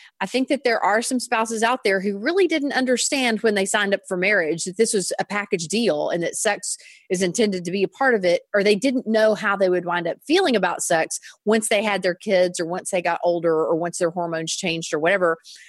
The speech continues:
But I would say that the biggest factor between those two audiences is one lives in fear and is comfortable there, and the other one has lived in fear but is developing the courage to get their head out of the sand.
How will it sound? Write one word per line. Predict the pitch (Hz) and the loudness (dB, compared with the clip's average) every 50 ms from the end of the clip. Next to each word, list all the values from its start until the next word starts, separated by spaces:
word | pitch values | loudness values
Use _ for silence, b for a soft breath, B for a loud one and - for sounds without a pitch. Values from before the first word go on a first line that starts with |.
| B B _ - | B B _ -2
But | 220 208 | 0 2
I | 226 | 2
would | 254 262 233 | 2 0 2
say | - 240 233 | 4 4 4
that | 214 214 190 | 4 2 -2
the | 196 | -2
biggest | 185 175 208 233 269 254 - - - - | 0 2 2 2 2 0 -2 -2 -6 -6
factor | 226 214 262 - - - 208 202 196 190 180 180 - | -4 -4 -4 -6 -2 0 2 2 2 0 -2 -6 -12
between | 180 180 - - 277 277 277 254 | -12 -12 -8 -4 -4 -2 0 0
those | 226 208 - | 0 0 -2
two | - - 226 202 - | -2 -6 -6 -6 -4
audiences | - 214 262 330 294 233 220 - 185 175 180 185 185 - B B B B B B B B B _ - | -2 -2 0 0 -2 -2 -4 -2 0 0 0 0 -2 -6 B B B B B B B B B _ 0
is | 196 196 180 180 | 2 2 2 2
one | 185 226 277 302 269 247 233 226 214 - - | 0 2 2 4 4 4 4 2 0 0 -2
lives | 175 170 233 277 285 226 208 | 0 4 4 4 4 4 4
in | 254 247 233 208 | 4 2 2 2
fear | - - 247 240 233 233 233 240 - | 0 -2 0 2 4 4 4 4 4
and | - 180 | 2 0
is | 180 156 - | 0 0 -2
comfortable | - - 233 339 359 - 285 196 190 175 | -4 0 -2 -2 0 0 0 2 4 4
there, | 147 156 143 143 143 170 233 240 _ _ _ _ _ _ _ _ _ _ _ _ - | 4 4 4 2 2 0 0 -2 _ _ _ _ _ _ _ _ _ _ _ _ -2
and | 202 196 190 | 2 2 4
the | 190 196 214 | 4 2 2
other | 247 285 285 262 | 2 2 4 4
one | 214 208 196 190 190 185 190 185 _ _ _ _ - | 4 4 2 2 0 -2 -4 -6 _ _ _ _ -6
has | - 226 240 226 202 | -2 0 0 0 0
lived | 208 220 240 226 202 - | 2 2 2 2 4 2
in | 220 202 190 | 0 0 0
fear | - - 208 196 196 190 190 196 196 - | 0 0 2 2 4 4 2 2 0 -2
but | - 180 | -2 -2
is | 180 170 165 | -2 0 -2
developing | 175 165 180 185 185 180 170 180 165 156 | -2 0 2 4 4 4 2 0 -2 -2
the | 147 | -4
courage | - - - 294 269 240 190 170 160 156 160 160 - - _ _ - | -8 -4 0 2 4 4 4 4 2 0 -2 -2 -8 -10 _ _ -10
to | - 185 | -8 -2
get | 208 202 196 | -2 0 0
their | 185 165 160 | 0 -2 -2
head | - 196 196 175 | -2 -2 -2 0
out | 165 151 | 0 -2
of | 135 135 | -4 -4
the | 143 | -4
sand. | - - - - 208 196 160 139 135 - - 165 - | -2 0 0 0 0 -2 -2 -6 -8 -10 -12 -12 -14